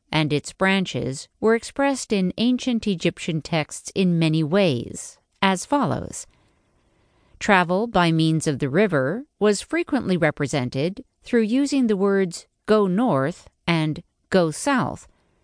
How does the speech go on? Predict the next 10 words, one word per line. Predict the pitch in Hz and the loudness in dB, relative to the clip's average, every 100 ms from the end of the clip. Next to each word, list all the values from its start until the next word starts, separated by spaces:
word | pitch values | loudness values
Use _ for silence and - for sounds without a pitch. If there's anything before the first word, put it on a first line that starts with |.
| _ | _
with | 185 196 | 2 2
the | - | 2
determinative | 160 - 233 262 226 151 - - 131 - | -2 -2 0 2 2 0 -2 -4 -4 -6
signed | - 226 196 147 139 - | -2 0 2 0 -2 0
by | 143 | 0
boats. | 135 226 156 - - - - _ _ _ _ _ _ _ _ _ _ _ _ _ _ _ | 2 2 2 -4 -12 -14 -16 _ _ _ _ _ _ _ _ _ _ _ _ _ _ _
Use | 254 233 - | 2 4 0
of | 165 | 2
the | 175 | 2
word | 175 175 156 | 4 4 2